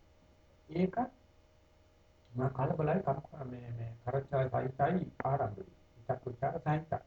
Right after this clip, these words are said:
ඉතින් ඊට පස්සේ නැවත නැවතත් තුනී කරමින්, තුනී කරමින්, තුනී කරමින් සමත ක්‍රමයෙන් නම් එක, දෙක, තුන, හතර වශයෙන් ධ්‍යාන වශයෙන් ගෙනියන. ඒ ධ්‍යාන වශයෙන් යනකොට ඒ,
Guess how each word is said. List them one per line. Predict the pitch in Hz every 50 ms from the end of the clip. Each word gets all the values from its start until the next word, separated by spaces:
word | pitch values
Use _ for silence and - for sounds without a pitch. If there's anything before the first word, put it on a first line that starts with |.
| - - - - - - -
ඉතින් | 185 175 - 180 175
ඊට | - 165 165 - -
පස්සේ | 165 156 - - 175 156
නැවත | 147 143 156 160 - -
නැවතත් | 143 143 147 - - 160 - -
තුනී | - - 135 135 139 -
කරමින්, | - - 127 131 131 135 -
තුනී | - - 123 120 120 -
කරමින්, | - - - - 135 135 131 131
තුනී | 127 127 123 127 127
කරමින් | 131 131 123 123 - - - - - - - - - -
සමත | - - 123 127 127 -
ක්‍රමයෙන් | - - 117 117 120 117 -
නම් | - 131 139 -
එක, | - - - -
දෙක, | - - - - -
තුන, | - - - - 120
හතර | 117 117 - - -
වශයෙන් | - - - - - - 110
ධ්‍යාන | - - - - - - -
වශයෙන් | - - - - 120 120
ගෙනියන. | 127 131 147 170 196 - - - - - - - - -
ඒ | - 180 180 -
ධ්‍යාන | - 143 156 160 175 185 190 190
වශයෙන් | 196 190 180 - 202 202 196 208
යනකොට | 196 202 208 - 233 - -
ඒ, | 254 -